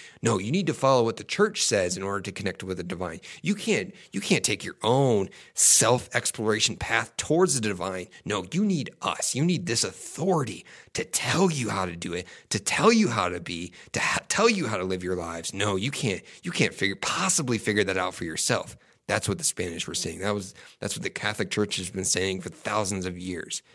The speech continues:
The Spanish Catholic Church proclaimed that those experiences of, <laughs> sorry, those experiences of the divine, those were,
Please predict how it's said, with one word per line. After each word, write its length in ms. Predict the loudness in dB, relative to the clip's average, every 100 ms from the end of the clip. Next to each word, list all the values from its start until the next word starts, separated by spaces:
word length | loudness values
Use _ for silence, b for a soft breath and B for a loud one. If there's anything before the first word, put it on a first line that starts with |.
| b b b
The 60 | -8
Spanish 500 | 0 4 4 2 -2 -4
Catholic 420 | 0 0 -2 -6
Church 440 | -2 -2 -4 -16 -12
proclaimed 760 | 0 0 2 4 6 4 2 -4 B B B
that 140 | -6
those 240 | 0 2 2
experiences 960 | 2 2 2 2 2 2 0 0 -2 -4 0
of, 280 | 0 0 -6 -18 _ _ _ _
<laughs> 640 | _ _ _ _ _ _
sorry, 320 | -2 2 2 2 B -12 -6 2
those 180 | 4
experiences 800 | 4 2 2 4 6 6 6 4
of 100 | 4
the 100 | 4
divine, 560 | 0 0 -2 -2 -6 -6 b b b b b
those 260 | 0 4 4
were, 220 | 0